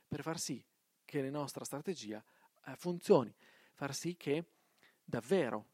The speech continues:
possiamo essere un punto di riferimento e, e che possiamo essere graditi e possiamo essere appetibili. Chiaramente non possiamo e non dobbiamo piacere a tutti, ma questo è un altro discorso. Ok,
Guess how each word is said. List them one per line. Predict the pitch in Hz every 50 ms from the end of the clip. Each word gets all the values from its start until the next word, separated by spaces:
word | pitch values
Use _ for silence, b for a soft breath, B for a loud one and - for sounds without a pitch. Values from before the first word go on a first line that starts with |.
| _ _ _ _ _ _
possiamo | - - - - 139 131 135
essere | 139 143 139 - - 165
un | 156 135
punto | - - 147 135 - 139
di | 127 127
riferimento | 117 113 - 175 202 202 165 123 104 101 101 101 - 160 190 190 b b b b b b b b b b _ _
e, | - 147 131 127 127 127 123 120 120 120 123 -
e | - 151
che | - -
possiamo | - - - - 175 180
essere | 143 113 110 - - 170 208 214 165 - _ _ _ _ _ _ _ _
graditi | - 147 143 147 160 139 117 98 - - - 151 160 - _ _ _ _ _ _ _ _ _ _ _ _ _ _ _
e | - 151 147 -
possiamo | - - - 160 185 180
essere | 143 - - 180 180
appetibili. | - - 160 - - 120 110 - 110 113 131 b b b b b b
Chiaramente | - - 127 127 131 139 131 - 131
non | 120 120
possiamo | 117 - 127 - - - 139 123 117 120
e |
non | 139 196 208
dobbiamo | 202 143 - 113 117 117
piacere | - 113 - - 123 - 196
a |
tutti, | - - 180 - _ - - -
ma | - 185
questo | - 113 107 - 117
è | 104
un | 95
altro | - - 87
discorso. | 98 - - - - - - - - - _ _ _ _ _ _ _ _ _ _ _ _ _ - b b b b b b b b b b b
Ok, | - 185 - - 127 123 110